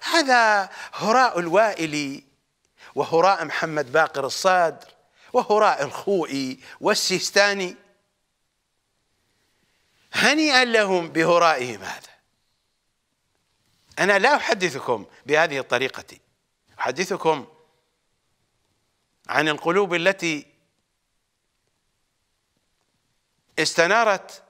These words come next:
بنور محمد وآل محمد، أحدثكم عن جعفريين من أمثال المفضل، من أمثال محمد بن مسلم، من أمثال بريد العجلي،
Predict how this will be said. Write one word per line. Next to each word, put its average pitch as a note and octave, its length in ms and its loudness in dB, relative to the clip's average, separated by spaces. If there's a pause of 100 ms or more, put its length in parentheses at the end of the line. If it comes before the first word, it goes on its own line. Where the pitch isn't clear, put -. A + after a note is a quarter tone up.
(160)
بنور F3+ 520 0
محمد F3+ 500 -2
وآل C#3 520 0
محمد، G#2 420 -8 (180)
أحدثكم G3+ 760 -2 (880)
عن E3+ 300 0
جعفريين E3+ 920 2 (340)
من D#3+ 220 -4
أمثال G3+ 420 0
المفضل، C#3 680 0 (1900)
من D#3 140 -2
أمثال F#3 580 2 (220)
محمد F#3+ 500 2
بن D3 220 -4
مسلم، C#3 420 -4 (2250)
من D3+ 160 -4
أمثال F#3 720 0 (180)
بريد F3+ 440 0
العجلي، C#3+ 800 -2